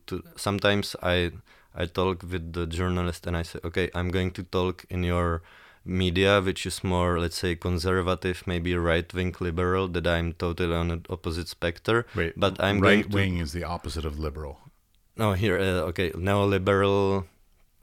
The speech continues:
Speaker 2: Is
Speaker 1: Okay,
Speaker 2: right,
Speaker 1: so it's
Speaker 2: wait,
Speaker 1: also, it's also
Speaker 2: wait a minute. Does right-wing in Europe mean, mean liberal?
Speaker 1: So, uh, uh, okay, in Czech Republic, it's ki-, it's a bit different situation.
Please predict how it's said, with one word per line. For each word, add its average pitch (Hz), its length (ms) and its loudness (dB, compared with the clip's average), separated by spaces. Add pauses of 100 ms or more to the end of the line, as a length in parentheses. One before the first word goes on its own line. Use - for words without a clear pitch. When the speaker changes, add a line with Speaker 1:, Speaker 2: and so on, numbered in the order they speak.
(480)
Speaker 2:
Is 92 160 0
Speaker 1:
Okay, 85 100 2
Speaker 2:
right, 113 220 10
Speaker 1:
so 131 60 8
it's 123 160 8
Speaker 2:
wait, - 80 6
Speaker 1:
also, 123 380 6
it's 113 240 2
also 113 240 4
Speaker 2:
wait 120 60 6
a 104 40 4
minute. 80 260 -2
Does 92 200 -2
right-wing 113 800 2
in 98 260 0
Europe 92 400 2
mean, 92 420 0
mean 92 640 0
liberal? 135 360 -2 (360)
Speaker 1:
So, 98 160 -4 (160)
uh, 104 80 4 (100)
uh, 95 380 2
okay, 85 340 -6
in 107 240 2
Czech - 300 0
Republic, 104 440 0
it's 92 140 -4
ki-, 101 300 2
it's 101 180 0
a 107 60 -2
bit 101 180 0
different 101 500 2
situation. 85 800 -2